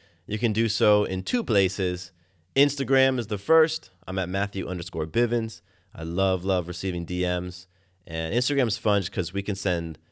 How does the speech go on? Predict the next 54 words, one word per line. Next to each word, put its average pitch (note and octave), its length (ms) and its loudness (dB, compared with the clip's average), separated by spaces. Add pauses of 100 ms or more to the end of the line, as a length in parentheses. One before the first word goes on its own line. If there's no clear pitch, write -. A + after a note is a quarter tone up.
(100)
like, D2+ 180 -6
voice F#2+ 320 0
notes G#2 240 2
back G#2 220 -2
and G2+ 100 -4
forth G2 380 2
and, D2+ 320 -8
and D#2+ 100 -10
stuff F2+ 220 -6
like E2 140 -4
that. F2 180 -2
So E2+ 60 -6
that's F2+ 160 -2
really D#2 180 -4
cool. D#2 320 -8 (380)
Um, D2 340 -8
I G2 80 4
also C#3+ 300 6
like C3 260 2
email. F#2+ 480 0 (180)
I E2 60 -6
like G2+ 260 -4
the G2 140 0
old G2+ 220 -2
school G2+ 280 -2
email. E2+ 380 -4
So E2+ 380 -2 (340)
you G#2 100 -12
can A2+ 120 -2
hit A2+ 140 0
me G#2+ 120 -2
up. G#2 140 0
My F#2+ 140 -4
personal G#2+ 520 -2
email G2 300 -2
address F2+ 460 -4
is E2+ 200 -8
matt F#2+ 420 -4 (280)
c A#2 340 -4
bivens F#2+ 520 0
at D#2 100 -6
gmail F#2+ 380 -2
dot D#2 220 -4
com. A2 380 -4 (480)
Hit B2+ 160 -2
me B2+ 100 2
up A2+ 120 0
in F#2+ 80 -4
either A2+ 220 2
of A2 60 2
those A2 140 0
places G#2+ 600 -2
and F#2 420 0
just A#2 260 -4